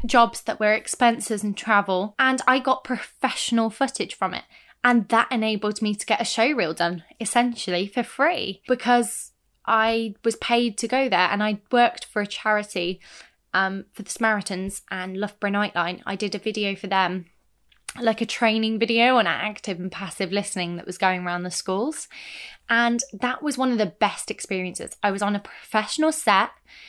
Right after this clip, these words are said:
for the first time, and my expenses and travel were all paid.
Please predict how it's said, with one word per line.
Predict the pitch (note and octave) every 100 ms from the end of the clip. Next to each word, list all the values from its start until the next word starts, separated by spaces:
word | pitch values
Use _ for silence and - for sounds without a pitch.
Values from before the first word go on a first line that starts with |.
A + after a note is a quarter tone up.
| -
for | -
the | G3+
first | - A3 A#3
time, | - G#3+ F3+ G3 G3+ - - _ -
and | G#3 G3 G3+ G3+ G#3 G#3 - - - - _ _ _ _ _ -
my | G#3 G#3+
expenses | - - A3+ A#3 C#4+ C4+
and | C4+
travel | A#3+ A3 G#3+
were | G#3
all | G3 G#3
paid. | G3 F#3 F#3+